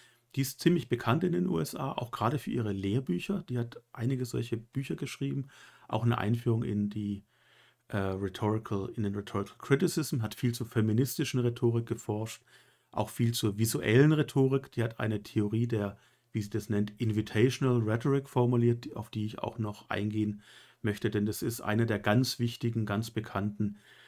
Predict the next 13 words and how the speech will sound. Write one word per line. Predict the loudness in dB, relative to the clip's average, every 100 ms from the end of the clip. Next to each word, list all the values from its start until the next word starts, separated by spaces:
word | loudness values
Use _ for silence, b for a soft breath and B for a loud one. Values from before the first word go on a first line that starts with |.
| B
sozusagen | -8 -6 -6 -6 -2 -2 -4 -10 _ _ _ _ _ _ _ _ _ _ _ _ _ _
Gegenentwürfe | 4 4 2 0 -2 2 0 0 -4
zur | -6 -8
klassischen | -6 -8 -6 -6 -6 -8 -12 -8
Rhetorik, | -8 -6 -6 -8 -8
ein | -10 -10 _
bewusst | -4 0 0 -2 -16 _ _ _
antipersuasiver, | -2 -2 -2 -8 -6 -6 -4 -6 -6 -8 -8 -10 -12 b b b b _ -12
äh, | -12 -12 _ _ _ _ _
Ansatz | -2 -2 -2 -6 -6
in | -2
der | 0 -2
Rhetoriktheorie. | 0 -2 -2 -10 -12 -10 -12